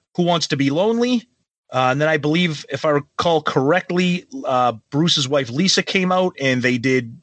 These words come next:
Nancy Sinatra's These Boots Are Made for Walking and Judy Garland's Somewhere Over the Rainbow. Then they did, uh, Every Time I Look at You, the Who cover of Behind Blue Eyes, the Rolling Stones cover of Wild Horses,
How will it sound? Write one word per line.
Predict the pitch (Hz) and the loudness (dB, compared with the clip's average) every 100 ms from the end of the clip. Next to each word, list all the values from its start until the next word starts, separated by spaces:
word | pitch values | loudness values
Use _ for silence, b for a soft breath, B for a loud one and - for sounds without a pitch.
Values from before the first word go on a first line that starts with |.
| - | -4
Nancy | 139 156 160 160 | -2 0 0 0
Sinatra's | - 143 151 - 147 110 | 0 0 0 0 -2 0
These | 139 110 | -2 0
Boots | 143 160 147 | -2 0 0
Are | |
Made | 139 135 | 0 0
for | - | -2
Walking | 120 147 156 165 160 151 | 0 0 -2 -4 -4 -2
and | 127 110 | -4 -2
Judy | 139 143 120 | -2 -4 -2
Garland's | 127 135 139 139 123 | 0 0 0 -2 -2
Somewhere | - 135 135 127 | -2 0 0 0
Over | 117 | 0
the | 104 | 0
Rainbow. | 131 190 196 202 208 - _ _ _ _ _ _ _ _ - | 0 0 0 0 0 -4 _ _ _ _ _ _ _ _ -4
Then | 143 | 0
they | 143 | 2
did, | 139 | 2
uh, | 127 127 123 120 | 2 2 2 0
Every | 143 139 - | 0 -2 -2
Time | 160 139 | -2 0
I | 120 | 0
Look | 147 175 | 0 -2
at | 180 | -2
You, | 175 175 156 _ _ _ _ _ | 0 0 -2 _ _ _ _ _
the | - | -4
Who | 110 185 160 | -2 -2 0
cover | 185 170 165 160 | -2 0 0 -2
of | 120 107 | -2 -2
Behind | 131 143 135 | 0 0 -2
Blue | 120 135 | 0 0
Eyes, | 143 156 156 156 - | 0 0 0 0 -2
the | 120 | 0
Rolling | 127 123 | 0 0
Stones | 110 - 156 156 | -2 0 0 0
cover | - 143 127 | -2 -2 0
of | 110 | 0
Wild | 120 113 107 | 0 0 0
Horses, | 156 165 - 156 147 | 0 0 0 -2 -2